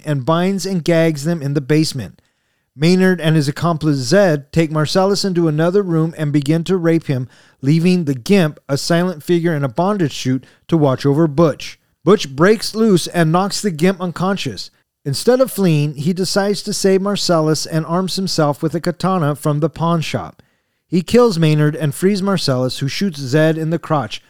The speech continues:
with Maynard's shotgun. Marcellus informs Butch they are even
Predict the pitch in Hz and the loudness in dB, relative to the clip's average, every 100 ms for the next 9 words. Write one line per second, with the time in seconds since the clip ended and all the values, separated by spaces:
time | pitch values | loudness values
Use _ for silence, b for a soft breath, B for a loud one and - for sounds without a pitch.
0 | _ 143 143 139 143 156 - 165 135 117 | _ -2 0 0 0 0 0 -2 -2 -8
1 | 92 - _ 131 135 - 156 156 139 - | -14 -18 _ -4 -2 2 2 2 -2 -2
2 | 165 185 180 123 151 147 - 135 147 165 | 0 2 0 2 2 2 -2 0 2 0
3 | - 175 175 139 90 | 0 0 0 -2 -8